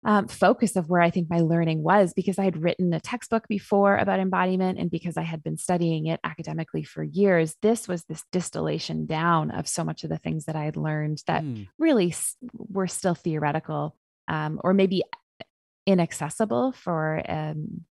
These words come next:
Speaker 1: a community audience, but theologically, that was something that I hadn't really explored before. So because I'm not a theologian, to be able to speak to embodiment and spirituality, particularly from the Christian tradition, I did a lot of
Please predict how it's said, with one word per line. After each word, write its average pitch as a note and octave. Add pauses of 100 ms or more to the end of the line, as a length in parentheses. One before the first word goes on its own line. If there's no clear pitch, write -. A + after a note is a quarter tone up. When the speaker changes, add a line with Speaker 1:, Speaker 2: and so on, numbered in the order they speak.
(260)
Speaker 1:
a D#3
community D#3
audience, A3
but F#3+ (180)
theologically, G3+
that F#3
was C4+
something B3+
that G#3
I F3+
hadn't F#3
really F3
explored F3
before. -
So E3+ (260)
because F#3+
I'm F#3+
not E3+
a G3+
theologian, D#3+ (440)
to A3
be F#3+
able F#3
to F3+
speak - (120)
to E3+
embodiment E3
and D#3+
spirituality, F3
particularly E3+
from D#3+
the D3+
Christian D#3
tradition, E3+ (420)
I E3
did F3+
a A3+
lot F3+
of E3